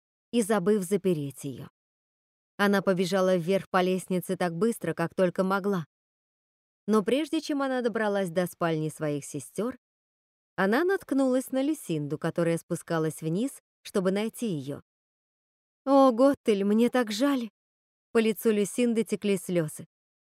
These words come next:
Она взяла Готель за руку и повела её в комнату Хейзел и Примроуз,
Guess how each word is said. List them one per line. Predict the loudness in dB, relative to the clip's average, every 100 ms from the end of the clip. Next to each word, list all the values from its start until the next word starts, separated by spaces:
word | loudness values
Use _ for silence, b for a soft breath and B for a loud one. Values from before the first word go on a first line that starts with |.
| -2
Она | 0 2
взяла | 2 2 2
Готель | 2 0 0 0 0
за | 0 -2
руку | -2 0
и | 2
повела | 2 2 2
её | 0 0 -2
в | -2
комнату | 0 0 0 -2
Хейзел | -2 0 0 0 0
и |
Примроуз, | 0 -2 0 -2 -4 -8